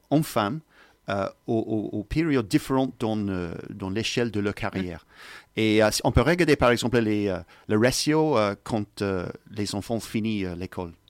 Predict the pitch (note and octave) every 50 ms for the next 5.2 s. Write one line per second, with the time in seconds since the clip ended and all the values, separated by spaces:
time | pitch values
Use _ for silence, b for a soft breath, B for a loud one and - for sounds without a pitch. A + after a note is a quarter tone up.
0 | _ - - G#3 F#3+ - - F#3 F#3+ G#3 B B B B B B - - A#2 A#2
1 | A2+ A2 A2 - - F#3+ G3+ G3 C3+ C3 D3 F#3 - - C3 A2+ - - G3 G3+
2 | A3 G3+ D#3+ B2+ A#2 - - - D3 F3 G3 G3 G3+ - - A2 A#2 A#2+ A#2 A2
3 | G#2 - - - G3+ G3+ - - - - - B2+ A2 B2+ G#2+ - - C3+ D3+ F3
4 | E3 - - - C3 B2+ D#3+ F3+ - D3 C#3+ C#3+ D3 - A#2+ - - C#3+ C#3+ B2+
5 | A#2+ B2 A#2 A#2